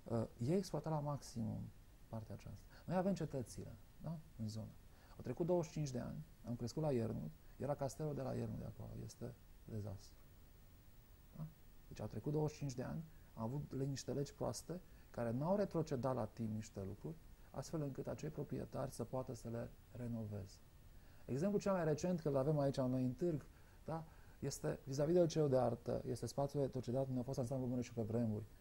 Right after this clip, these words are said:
S-a retrocedat după mulți ani, da? Bisericii, cred că reformate, dacă nu mă înșel. Cum arată după ce l-a primit? Este renovat, este frumos, te încântă, este păstrat,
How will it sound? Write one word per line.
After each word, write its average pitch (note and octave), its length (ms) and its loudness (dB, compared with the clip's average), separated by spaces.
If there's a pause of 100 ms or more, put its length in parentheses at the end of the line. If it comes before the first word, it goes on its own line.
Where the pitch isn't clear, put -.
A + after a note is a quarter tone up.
(100)
S-a - 160 -2
retrocedat C#3 340 2
după C#3 160 4
mulți C3 480 0
ani, G#2 240 -2 (600)
da? E3 140 -4 (300)
Bisericii, A#2 500 0
cred A#2+ 140 0
că A#2+ 100 2
reformate, A2+ 520 2
dacă G2+ 240 -2
nu G#2 40 -4
mă G#2 60 -4
înșel. C3 280 -4 (520)
Cum D#3+ 160 4
arată C#3 260 6
după A2 200 2
ce G#2 140 -2
l-a G#2+ 60 0
primit? A#2 300 -4 (720)
Este A#2+ 180 -10
renovat, A2 440 -6 (240)
este - 180 -16
frumos, G2+ 640 -8 (580)
te - 100 -8
încântă, G#2+ 560 -4 (100)
este - 200 -8
păstrat, A#2 520 -4